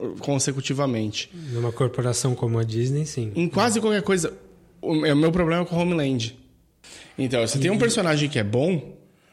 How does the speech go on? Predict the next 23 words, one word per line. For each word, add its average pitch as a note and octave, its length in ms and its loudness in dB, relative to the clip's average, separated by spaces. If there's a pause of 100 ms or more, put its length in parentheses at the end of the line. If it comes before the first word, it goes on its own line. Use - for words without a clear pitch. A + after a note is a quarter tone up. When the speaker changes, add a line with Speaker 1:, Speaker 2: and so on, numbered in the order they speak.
(360)
Speaker 1:
e D3+ 60 0
você C#3 320 2
não E3+ 160 2
vai E3+ 120 2
matar D#3+ 380 0
ele C#3 400 0 (100)
fácil. - 560 -2 (380)
Ele B2+ 160 0
tem E3+ 160 2
de E3+ 80 0
durar D#3+ 340 2
mais, F3 320 0
porque C3 240 -4
se A#2+ 80 -4
você, F3+ 320 0 (160)
se - 160 0
ele E3+ 120 2
não F#3+ 180 2
durar F#3 260 2
mais, F3+ 280 0
você E3+ 200 -2
vende F#3 300 0
menos. F#3+ 560 -4